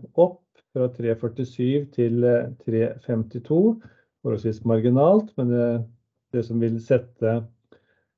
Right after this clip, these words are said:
eh, stemningen i markedet er nok hva som skjer med onsdagens rentemøte i Fed. Eh, det skal vi komme tilbake til på kalenderen.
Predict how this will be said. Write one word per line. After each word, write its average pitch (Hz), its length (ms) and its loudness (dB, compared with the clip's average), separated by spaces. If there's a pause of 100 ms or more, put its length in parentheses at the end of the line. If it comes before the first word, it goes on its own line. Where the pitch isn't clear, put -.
(360)
eh, 113 400 0
stemningen 127 640 2
i 127 80 0
markedet 135 400 0
er 127 80 2
nok 113 160 -4
hva 107 140 2
som 117 100 -6
skjer 110 400 -2
med 107 400 -2 (160)
onsdagens 113 800 -2
rentemøte 107 960 -2
i 107 400 -4 (300)
Fed. 107 340 2 (1040)
Eh, 117 160 6
det 113 160 4
skal 113 160 4
vi 110 80 -4
komme 110 160 -2
tilbake 107 400 -2
til 120 240 -2
på 110 240 0 (320)
kalenderen. 107 800 -2